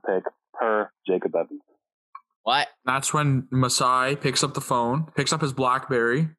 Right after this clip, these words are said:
Speaker 3: Bobby Webster picks up his iPhone, and they, at the same time, they're gonna send a quick text saying no with a heart to make it a little softer, you know.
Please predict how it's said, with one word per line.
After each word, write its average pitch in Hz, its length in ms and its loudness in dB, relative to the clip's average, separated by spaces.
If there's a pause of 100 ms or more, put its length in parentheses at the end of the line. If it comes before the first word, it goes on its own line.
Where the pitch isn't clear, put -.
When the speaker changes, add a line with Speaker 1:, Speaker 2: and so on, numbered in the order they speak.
(880)
Speaker 3:
Bobby 135 220 0
Webster 135 320 0
picks 135 200 0
up 135 120 -2
his 127 80 0
iPhone, 120 440 2
and 113 80 0
they, 107 240 0
at 117 120 -2
the 123 60 0
same 123 260 2
time, 120 240 0
they're 113 100 2
gonna 110 160 0
send 113 240 0
a 110 60 -2
quick 123 240 -2
text 139 380 -2
saying 104 460 0 (120)
no 107 560 0 (120)
with 107 140 -2
a 98 60 0
heart 110 340 0 (280)
to - 60 -2
make 117 140 0
it 120 40 0
a - 20 0
little 110 180 0
softer, 123 520 0
you - 60 0
know. - 180 -6